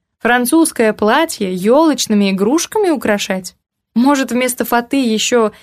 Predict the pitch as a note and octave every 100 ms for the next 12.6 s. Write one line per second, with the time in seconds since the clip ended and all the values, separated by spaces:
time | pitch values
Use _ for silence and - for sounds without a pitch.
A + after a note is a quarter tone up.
0 | _ _ C4+ A#3+ C4 C4 B3+ B3 A#3 G#3+
1 | A3+ C4 A3+ D#4 G4 C4 G#3 G#3+ G#3+ A#3+
2 | A#3 G3 E3+ A3+ G#3+ G3+ F#3 _ _ -
3 | G#3 C4 A3 A3+ D4 B3+ A#3+ A3+ A3+ A3
4 | G#3 - - _ _ _ _ _ _ G#3+
5 | B3 C4+ - G#3 G#3+ B3 A3+ G#3+ G#3 G3+
6 | G3+ G3+ G#3+ G3 G3 F3 F3 E3+ - _
7 | _ _ _ _ - A#3+ B3+ B3 G#3+ -
8 | G3+ A3 A#3+ - G3+ G#3 _ _ _ _
9 | _ D#4 C#4 - B3+ A#3+ A#3+ C4+ G#3+ F#3
10 | - - C4 C4+ - F#3+ - _ _ _
11 | _ - F#3 F#3 G#3 C#4+ D4+ D4+ A3 A3+
12 | B3 B3 G#3 F#3+ F#3 -